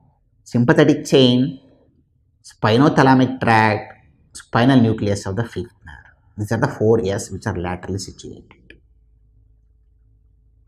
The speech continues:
Students, this anatomical information is very important when we follow the C N S discussion further on. So some, which, which are the major ascending and descending tracts in the brainstem? I just want to summarize this for you.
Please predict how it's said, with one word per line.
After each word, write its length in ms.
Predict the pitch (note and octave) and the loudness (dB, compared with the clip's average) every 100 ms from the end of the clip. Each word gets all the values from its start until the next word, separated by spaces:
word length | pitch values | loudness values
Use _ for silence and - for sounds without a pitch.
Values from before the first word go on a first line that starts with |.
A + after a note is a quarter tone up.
| _ | _
Students, 580 | - C3 F#3 E4 - - | -6 0 0 0 -4 -2
this 220 | D#3 F#3+ | 0 2
anatomical 800 | - D#3+ D3 D3 D3 C#3 C#3 C3+ - | 2 2 4 2 2 2 0 -4 -6
information 500 | A#2 A#2+ A2+ A2 G#2+ | -4 -2 -4 -4 -4
is 60 | |
very 200 | G2+ A2+ | -4 0
important 640 | B2+ B2+ B2 A#2 A#2 A2+ - | 0 2 2 2 0 -2 -6
when 160 | G2 | -8
we 100 | F#2+ | -8
follow 320 | F#2+ F#2+ G#2+ G2 | -6 -4 -2 -4
the 180 | G2 - | -6 -10
C 160 | - G2+ | -6 -4
N 80 | |
S 100 | G2 | -4
discussion 560 | - F2+ - E2+ F#2 F2+ F2+ | -8 -14 -14 -12 -12 -14 -16
further 380 | - F#2 D#2+ - | -12 -12 -10 -12
on. 200 | D2 D2 _ _ _ - - - | -14 -16 _ _ _ -20 -20 -8
So 140 | - F#3+ | -2 2
some, 280 | A#3+ A3 | 4 4
which, 140 | G3 A3 | 2 2
which 200 | F#3 B3+ | 2 6
are 80 | G#3+ | 6
the 80 | |
major 280 | E3+ F#3 G3 D3 | 6 6 6 6
ascending 420 | C#3+ F#3+ F#3 E3+ | 4 2 4 4
and 120 | C#3 | 4
descending 500 | C3 D#3 D3 C3 - | 4 4 4 2 2
tracts 360 | - C#3+ D3 C3 | 2 2 0 0
in 80 | |
the 60 | A#2 | 0
brainstem? 600 | G2 G#2 F#2+ - A2+ C#3 | 0 -2 -4 -6 -6 -4
I 120 | A2 | -4
just 280 | G2+ A2+ - | -2 -4 -4
want 160 | G2+ G2+ | -6 -4
to 60 | |
summarize 420 | - G2 G2+ F#2+ E2+ | -4 -2 0 -2 -4
this 300 | G2 B2 C3+ | -4 -4 -4
for 120 | - | -4
you. 500 | F#2+ F#2 G#2+ A#3 - | -2 0 0 0 -4